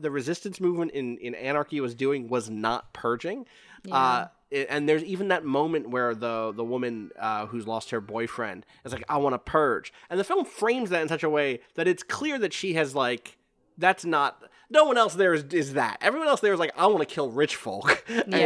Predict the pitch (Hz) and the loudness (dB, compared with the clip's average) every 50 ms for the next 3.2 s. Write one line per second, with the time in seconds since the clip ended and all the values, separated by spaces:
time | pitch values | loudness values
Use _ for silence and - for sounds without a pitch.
0 | 151 139 - - 127 285 349 - 269 285 269 240 214 190 185 170 - - 165 - | 4 2 0 -4 -6 -6 -4 -4 -4 -4 -2 -2 -2 -2 -2 -2 -2 -6 -10 -2
1 | - - 233 220 196 180 147 151 147 - 143 - - 180 165 139 - 160 - - | 4 6 6 8 6 6 4 -2 -8 -8 -8 -6 -6 -6 -6 -6 -8 -10 -6 -2
2 | 165 156 143 139 139 120 123 143 127 - - 151 147 143 151 147 165 180 120 113 | -2 -2 -2 -2 -2 0 0 0 2 2 4 4 4 4 4 2 2 2 2 0
3 | 131 120 120 113 | -2 -2 -4 -6